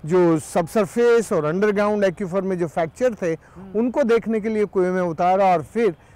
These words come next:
Speaker 1: बीस कुएं देख के मुझे पता चल गया
Speaker 2: हम्म।
Speaker 1: कि धरती का पेट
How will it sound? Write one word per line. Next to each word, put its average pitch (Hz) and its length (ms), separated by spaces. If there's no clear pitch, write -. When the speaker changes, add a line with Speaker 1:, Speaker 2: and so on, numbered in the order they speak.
Speaker 1:
बीस 226 280
कुएं 220 460
देख 175 280
के 226 120
मुझे 185 220
पता 170 280
चल 180 200
गया 127 300
Speaker 2:
हम्म। 151 100
Speaker 1:
कि 240 100
धरती 180 400
का 202 140
पेट 190 340